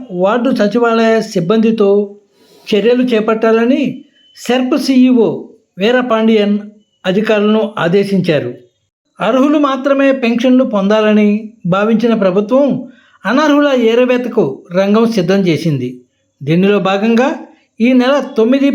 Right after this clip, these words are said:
పది తేదీల్లో సామాజిక పెన్షన్ల తనిఖీ చేపట్టారు. ఈ తనిఖీల్లో పెద్ద ఎత్తున అనర్హులను గుర్తించినట్లు ప్రభుత్వం పేర్కొంది. దాదాపు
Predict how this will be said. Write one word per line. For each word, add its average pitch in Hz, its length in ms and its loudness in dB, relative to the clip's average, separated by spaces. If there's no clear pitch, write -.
పది 226 160 2
తేదీల్లో 233 460 0
సామాజిక 277 640 -2
పెన్షన్ల 247 400 2
తనిఖీ 220 280 0
చేపట్టారు. 185 540 -2
ఈ 196 120 0
తనిఖీల్లో 240 500 2
పెద్ద 233 200 0
ఎత్తున 269 280 0
అనర్హులను 254 460 2
గుర్తించినట్లు 214 640 0
ప్రభుత్వం 208 440 0
పేర్కొంది. 170 480 -2
దాదాపు 208 560 -2